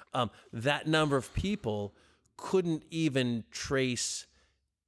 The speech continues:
the spread that one or two people caused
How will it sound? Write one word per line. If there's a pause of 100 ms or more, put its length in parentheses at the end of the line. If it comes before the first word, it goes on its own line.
(720)
the
spread
that
one
or
two
people
caused